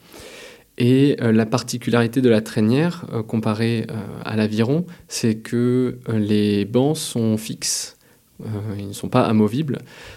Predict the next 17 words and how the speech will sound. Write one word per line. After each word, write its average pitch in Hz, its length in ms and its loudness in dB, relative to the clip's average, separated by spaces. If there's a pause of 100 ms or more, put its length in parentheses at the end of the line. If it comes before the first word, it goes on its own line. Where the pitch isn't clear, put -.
(120)
Donc, 120 400 2
euh, 104 300 2
ça 101 240 -2
rend 117 240 2
aussi 110 320 -2
la 104 180 2
rame 117 400 2
plus, 104 720 0
plus 120 200 -4
difficile. 123 720 0
On 104 160 -2
prend - 160 -12
plus, - 420 -6
euh, - 220 -6
tout - 180 -12
dans - 160 -6
le, 98 100 -10